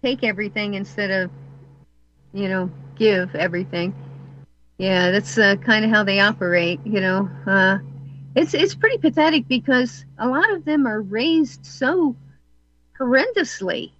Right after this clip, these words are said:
you know, un-, inhumanely, you know, in, in a family way. Uh, a lot of them are just very cruelly treated as they're growing up, but yet at the same time, they're being told that they're the, better than everyone else, you know? So it's,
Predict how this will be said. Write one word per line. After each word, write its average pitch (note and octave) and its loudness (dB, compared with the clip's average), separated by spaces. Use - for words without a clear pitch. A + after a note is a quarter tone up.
you B3 2
know, C#4+ 6
un-, C#4+ 4
inhumanely, F4+ 4
you G3 -2
know, A#3 0
in, B3+ 4
in A#3+ 2
a B3+ 2
family C4+ 2
way. B3 0
Uh, G#3+ 2
a G#3 0
lot B3+ 4
of D4+ 0
them A#3+ 2
are A3+ 2
just - -4
very C#4 4
cruelly D4 -2
treated B3+ 0
as G3 -2
they're G#3 2
growing A3+ 2
up, D4 4
but A#3 0
yet B3+ 2
at B3+ 0
the B3+ -8
same D4+ 0
time, A#3 2
they're A3+ 0
being A3 -4
told A3+ -4
that A#3+ 0
they're A#3 4
the, G#3 -2
better A3+ 0
than G3+ 0
everyone F3+ -4
else, - -8
you A3+ 0
know? G#3+ 2
So G#3+ 0
it's, G3+ -2